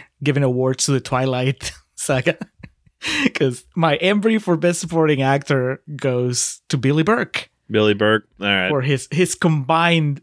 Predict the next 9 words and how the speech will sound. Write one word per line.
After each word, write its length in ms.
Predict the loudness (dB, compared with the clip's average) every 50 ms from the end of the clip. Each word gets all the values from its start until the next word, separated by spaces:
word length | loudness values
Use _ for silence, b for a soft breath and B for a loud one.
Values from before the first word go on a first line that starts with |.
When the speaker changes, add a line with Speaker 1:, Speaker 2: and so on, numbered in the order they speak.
| _ -10
Speaker 1:
body 380 | -8 -2 0 0 2 2 2
of 140 | 2 0 0
work 420 | -2 -2 -2 -4 -4 -6 -10 -12 -8 -8
across 480 | -8 -4 -2 0 0 2 0 0 -2
the 180 | -4 -4 -4 -4
Twilight 640 | -6 -4 0 0 2 2 0 0 -2 -4 -4 -6 -8 _ -20 -20 _ _
movies. 460 | -4 -2 0 0 0 0 -2 -2 -2
I 60 | 0
mean, 160 | 0 0 -2